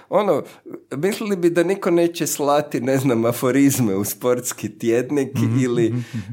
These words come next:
Speaker 1: ili, ili priloge o samoobrani u ženski časopis, ali ljudi baš to rade. Nisu
Speaker 2: Mhm.
Speaker 1: uopće pogledali.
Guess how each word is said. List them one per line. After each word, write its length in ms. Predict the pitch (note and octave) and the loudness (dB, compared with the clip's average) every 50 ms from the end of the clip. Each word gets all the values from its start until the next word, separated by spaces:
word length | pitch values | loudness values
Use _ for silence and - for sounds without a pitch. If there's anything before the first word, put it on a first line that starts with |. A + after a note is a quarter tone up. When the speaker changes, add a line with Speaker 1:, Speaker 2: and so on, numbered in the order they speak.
| A#2 - | -14 -8
Speaker 1:
ili, 340 | - C3 C3 C3+ C3+ C3 B2+ | -2 0 0 2 2 2 2
ili 480 | - - C#3 C#3 C3 B2+ B2+ B2 A#2+ - | 2 2 2 2 2 2 0 0 0 0
priloge 520 | D3 C#3 D3+ D#3+ D#3+ D#3 C#3+ C3 B2 B2 | 0 2 2 4 4 4 2 4 4 2
o 80 | A#2+ A#2+ | 2 2
samoobrani 800 | - - D3 C3 B2+ C3 C3 C3+ C#3 C3+ C#3 C3 A#2+ A2 A2 G#2+ | 2 2 2 4 4 6 4 4 4 2 0 -2 0 0 0 0
u 60 | A2 | 2
ženski 360 | A#2+ C#3 C3+ C3+ - - B2 | 2 2 0 0 -2 -4 -6
časopis, 600 | A2 - C#3+ D3+ G3 - A3 G3+ - F3+ F3 F3 F3 | -2 0 0 0 0 0 -4 -4 -2 -2 -2 0 0
ali 160 | E3+ E3 D#3 | 0 0 2
ljudi 260 | D#3 F3+ E3+ D3+ D#3 | 4 2 4 4 2
baš 280 | C3 C#3 D3+ D3 - - | 2 4 2 2 2 0
to 160 | - D3 C#3 | 0 2 4
rade. 360 | C3+ C3 B2 A#2+ A#2 G#2 F#2+ | 4 4 4 4 2 0 -2
Nisu 240 | F#2 G#2+ D3 E3 G#2+ | 0 0 0 0 2
Speaker 2:
Mhm. 80 | A2 | 0
Speaker 1:
uopće 220 | F3 F3+ - - E3 | -2 -2 -2 -4 -4
pogledali. 640 | - E3 C#3 D3 D#3 D#3 D#3 D#3 D#3 D3+ D3 C3 | -2 -2 -2 2 2 2 2 2 0 0 -2 -2